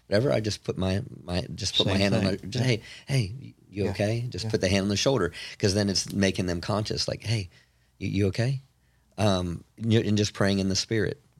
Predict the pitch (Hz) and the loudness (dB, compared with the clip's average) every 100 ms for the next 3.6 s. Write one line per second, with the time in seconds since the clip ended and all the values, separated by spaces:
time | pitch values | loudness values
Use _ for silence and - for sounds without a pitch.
0 | _ 90 87 90 92 90 113 117 85 - | _ -6 0 2 2 2 2 2 0 -4
1 | - 82 82 - 92 82 85 82 90 90 | -2 -2 -2 -2 0 0 0 0 0 0
2 | 110 117 92 80 73 78 71 - - _ | 2 2 2 0 -4 -6 -8 -14 -20 _
3 | _ _ - - 82 | _ _ -10 -4 -4